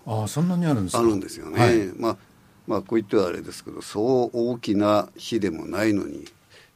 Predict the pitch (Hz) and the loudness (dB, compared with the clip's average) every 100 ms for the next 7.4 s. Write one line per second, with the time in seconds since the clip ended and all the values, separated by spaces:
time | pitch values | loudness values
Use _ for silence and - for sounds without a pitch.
0 | - - 127 127 123 110 - 104 95 82 | -10 -2 2 2 2 0 -2 -2 -2 -6
1 | 80 80 78 - - - _ _ - - | -12 -10 -10 -12 -18 -20 _ _ -20 -10
2 | 90 87 85 82 82 80 135 127 131 135 | -8 -6 -8 -10 -10 -6 -4 0 2 2
3 | 117 90 82 87 80 73 - 73 78 - | 4 2 -2 -8 -8 -10 -14 -14 -12 -10
4 | 92 80 _ _ - _ _ _ _ _ | -12 -14 _ _ -20 _ _ _ _ _
5 | _ _ - 139 110 101 101 92 85 85 | _ _ -6 -4 -2 -2 -4 -4 -6 -8
6 | 90 92 - 85 80 - - - - - | -8 -8 -8 -12 -12 -18 -16 -14 -16 -18
7 | - - 90 85 | -14 -6 -6 -6